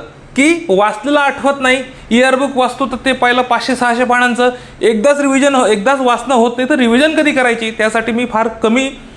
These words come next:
एक साधारणतः पुस्तक आपलं बनवलं आहे, फार कमी पानांमध्ये त्याच्यात वर्कबुक, परीक्षेला जाता जाता आणि क्यूआर कोड व्हिडिओ दिलेले आहेत. तर आता त्याच्या संदर्भातलं आपण वर्कबुक कसं सॉल्व्ह करायचं ते बघूयात.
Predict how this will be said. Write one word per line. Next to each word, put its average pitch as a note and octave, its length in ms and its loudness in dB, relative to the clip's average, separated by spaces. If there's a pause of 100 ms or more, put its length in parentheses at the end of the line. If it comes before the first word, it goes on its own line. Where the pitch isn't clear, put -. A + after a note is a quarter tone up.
(220)
एक G#3 240 -2
साधारणतः A#3+ 580 0
पुस्तक B3 360 -2
आपलं A#3 240 0
बनवलं A3+ 260 2
आहे, C#4 100 2 (360)
फार A3 140 0
कमी A3 240 0
पानांमध्ये A#3+ 500 0
त्याच्यात A3+ 280 2
वर्कबुक, G#3 460 0 (140)
परीक्षेला A3+ 420 0
जाता G3+ 420 0
जाता A#3+ 240 0 (120)
आणि G#3 140 0
क्यूआर A3+ 400 0
कोड D4 200 2
व्हिडिओ A#3 220 4
दिलेले F3+ 260 0
आहेत. - 120 -8 (340)
तर - 40 -2
आता G3+ 280 0
त्याच्या C#4+ 260 -2
संदर्भातलं C4+ 760 0
आपण G3+ 380 0
वर्कबुक G3+ 440 2
कसं C4+ 140 -2
सॉल्व्ह A#3 300 0
करायचं A3 240 0
ते B3+ 60 2
बघूयात. E3 300 0